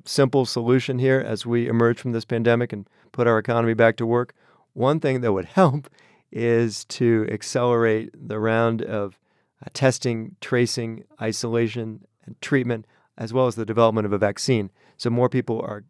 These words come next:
more comfortable, uh, working and shopping and rejoining, uh, normal life. I would also suggest that going back to normal isn't good enough because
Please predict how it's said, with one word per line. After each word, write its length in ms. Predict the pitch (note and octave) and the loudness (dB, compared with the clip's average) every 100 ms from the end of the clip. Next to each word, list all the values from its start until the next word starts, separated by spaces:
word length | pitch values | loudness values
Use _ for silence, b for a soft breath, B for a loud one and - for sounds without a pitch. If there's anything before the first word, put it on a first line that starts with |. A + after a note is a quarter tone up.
| _ | _
more 200 | - G#2+ | -12 -12
comfortable, 640 | - - E3 C#3 G2+ G2 _ _ _ - | -4 2 4 4 0 -4 _ _ _ -12
uh, 80 | A2+ | 0
working 520 | A#2 C3 B2 A2 G#2+ | 2 2 0 -4 -6
and 640 | - A#2+ C#3 G2 F#2+ F#2+ | -12 -12 -10 -8 -8 -12
shopping 600 | - - A#2 A#2 G#2+ G2+ G2 _ _ _ - | -10 -4 0 0 -2 -6 -10 _ _ _ -12
and 360 | G2+ G2+ G2 | -8 -6 -6
rejoining, 720 | G2+ A2 F#2+ B2 B2+ A2+ G2+ G2 _ _ _ - | -6 -6 -4 -2 0 -2 -4 -10 _ _ _ -20
uh, 60 | - - - _ _ - - - - - | -18 -18 -20 _ _ -20 -20 -20 -20 -18
normal 500 | A#2 A2+ B2+ A#2 G2+ | -8 -2 0 0 -2
life. 420 | G#2+ A#2 A#2+ F#2 _ b b - | -2 2 2 0 _ b b -4
I 60 | |
would 140 | B2+ C#3 | 2 2
also 220 | D#3 C3 | 2 -2
suggest 440 | A#2+ A2+ A#2 - | -4 0 2 2
that 180 | - G#2+ | -4 -2
going 300 | C3 B2 A2 | 0 0 0
back 240 | G2 B2+ C3+ | 0 0 0
to 80 | A2+ | -2
normal 340 | G#2 G#2 G#2 | 0 0 -2
isn't 320 | - A2 G2+ | -2 -2 -2
good 180 | F#2 B2 | 2 2
enough 380 | A2 F#2 G2+ _ _ _ _ | 2 -4 -12 _ _ _ _
because 880 | A#2 A2 - A#2 A2 G#2 G2+ G2+ - | -10 -8 -2 0 2 2 0 -4 -8